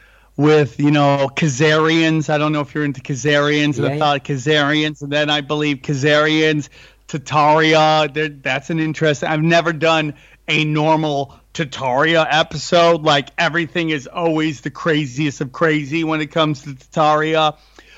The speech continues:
Speaker 1: You know, and then you get into Khazarians, how far back they go.
Speaker 2: Yep.
Speaker 1: And, you know, like, uh, when you go the farthest way back, they're Jesuits.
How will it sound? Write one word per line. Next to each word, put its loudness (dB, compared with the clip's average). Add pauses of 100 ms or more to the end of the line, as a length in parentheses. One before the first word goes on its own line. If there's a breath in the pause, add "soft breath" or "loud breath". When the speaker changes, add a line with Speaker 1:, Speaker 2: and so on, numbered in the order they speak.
(220 loud breath)
Speaker 1:
You 0
know, 4
and 0
then 0
you -2
get 0
into -2
Khazarians, 0
how -2
far 2
back 0
they 2
go. 4 (120)
Speaker 2:
Yep. -16 (180)
Speaker 1:
And, 0 (160)
you 2
know, 2
like, -2
uh, -10
when -6
you -6
go 2
the -4
farthest 2
way 2
back, 2
they're -2
Jesuits. -2